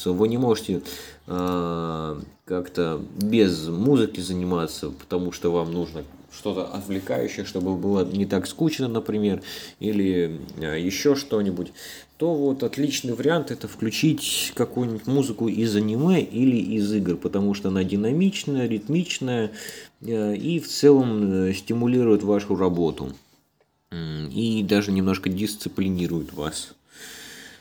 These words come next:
А, хотя это, конечно, индивидуально, но всё же, если в общей сложности, то вот, э, я читал про такую вот хрень как раз. Эх, ка-, не помню, к-, конечно, как обычно где, но эта информация,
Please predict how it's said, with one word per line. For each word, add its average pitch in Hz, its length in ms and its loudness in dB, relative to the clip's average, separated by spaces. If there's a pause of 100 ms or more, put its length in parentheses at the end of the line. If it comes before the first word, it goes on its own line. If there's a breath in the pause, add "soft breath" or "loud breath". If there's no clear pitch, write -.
(200 loud breath)
А, 143 280 -2
хотя 139 340 2
это, 156 200 6
конечно, 147 440 0
индивидуально, 143 720 4
но 110 120 0
всё 123 300 0
же, 95 480 2
если 98 480 2
в 92 160 2
общей 95 320 2
сложности, 101 580 -4
то 90 220 -2
вот, 80 220 -6 (180)
э, 71 240 -8 (480 loud breath)
я 92 180 -2
читал 90 300 -2
про 82 140 -4
такую 85 280 -6
вот 80 120 -6
хрень 80 360 -4
как - 220 -10
раз. - 360 -10 (1000 loud breath)
Эх, 160 180 0 (400 loud breath)
ка-, 127 480 -10
не 147 80 -10
помню, 139 320 -6
к-, - 320 -16
конечно, 113 420 -10
как - 180 -14
обычно 107 400 -6
где, 151 260 -4
но 131 80 -6
эта 117 180 -8
информация, 110 640 -6